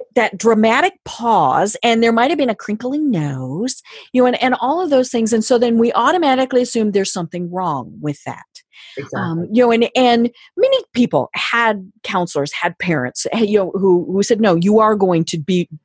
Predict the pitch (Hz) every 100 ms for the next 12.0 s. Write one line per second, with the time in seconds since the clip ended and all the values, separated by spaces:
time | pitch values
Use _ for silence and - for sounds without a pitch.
0 | - 160 151 143 214 156 160 151 139 135
1 | 123 - 143 - - - - - - 165
2 | 147 - 190 165 160 - 190 131 160 156
3 | 147 - 294 - 311 226 - - - 277
4 | - 254 277 247 240 262 370 359 277 254
5 | - 254 254 233 208 208 240 208 - -
6 | 185 233 262 262 240 220 226 262 277 -
7 | 180 165 147 143 - - - _ _ -
8 | - 240 - 277 320 262 185 175 240 247
9 | 233 220 165 247 311 - 180 - 123 -
10 | 117 180 202 185 226 233 196 160 165 170
11 | 151 156 147 143 160 175 208 190 185